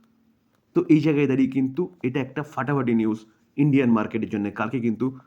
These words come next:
একটা ধামাকা দেখা গেল যেতে পারে। স্যার, যেখানে ফুড ইনফ্লেশন, যেটা সবচেয়ে বড় মাথা ব্যথার কারণ হয়ে দাঁড়িয়েছিল, ফুড ইনফ্লেশন অক্টোবর মাসে কত এসছে? টেন পয়েন্ট নাইন পার্সেন্ট,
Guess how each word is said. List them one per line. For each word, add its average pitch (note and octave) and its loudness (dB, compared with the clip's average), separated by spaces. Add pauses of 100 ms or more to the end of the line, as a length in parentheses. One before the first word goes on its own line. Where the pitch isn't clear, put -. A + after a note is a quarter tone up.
(300)
একটা C#3 -6
ধামাকা C3 -4 (300)
দেখা B2+ -2
গেল C#3 4 (400)
যেতে C3 2
পারে। F2+ -6 (1200)
স্যার, B3 0
যেখানে A#3+ 2 (360)
ফুড B3+ 8
ইনফ্লেশন, C#3 4 (640)
যেটা A#3 0
সবচেয়ে A3+ 0
বড় F3 6
মাথা C#3+ 2
ব্যথার C3+ 0
কারণ C3 4
হয়ে C3 2
দাঁড়িয়েছিল, G#2 -2 (380)
ফুড F#3 2
ইনফ্লেশন D3+ 0 (540)
অক্টোবর A3 2
মাসে G#3+ 2
কত G3 0
এসছে? G#3+ 0 (160)
টেন F#3+ 2
পয়েন্ট F3 0
নাইন D#3 4
পার্সেন্ট, A#2 -4